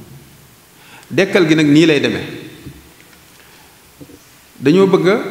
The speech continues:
defar ay autoroute, ay autoroute yoo xam ne nii, nii lay demee.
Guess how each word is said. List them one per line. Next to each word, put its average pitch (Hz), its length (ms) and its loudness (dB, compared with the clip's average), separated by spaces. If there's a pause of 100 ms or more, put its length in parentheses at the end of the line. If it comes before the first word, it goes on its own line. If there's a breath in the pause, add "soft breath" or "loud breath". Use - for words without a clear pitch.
(380)
defar 165 380 -4
ay 160 200 -2
autoroute, 143 420 0 (1500 loud breath)
ay 151 80 4
autoroute 185 400 2
yoo 165 120 4
xam 156 140 0
ne 143 80 4
nii, 135 220 2
nii 151 140 2
lay 147 160 0
demee. 107 220 -4